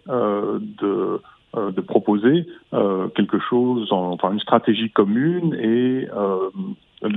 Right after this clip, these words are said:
a mis sur la table l'idée de, euh, d'avoir des achats de gaz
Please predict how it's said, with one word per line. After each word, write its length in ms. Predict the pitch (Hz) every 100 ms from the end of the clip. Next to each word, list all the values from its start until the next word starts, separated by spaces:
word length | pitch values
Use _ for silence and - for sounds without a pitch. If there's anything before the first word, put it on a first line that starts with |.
| -
a 100 | 110
mis 200 | 101 120
sur 260 | 117 117 101
la 140 | 95
table 640 | - 135 165 156 160 156
l'idée 640 | 139 104 98 117 131 143 151 135
de, 440 | 107 107 113 120 - - - - - -
euh, 400 | 113 92 90 87 87 95 - -
d'avoir 560 | - 101 95 101 107 113
des 180 | 95
achats 320 | 98 - 131 131
de 140 | 113
gaz 300 | 107 110 107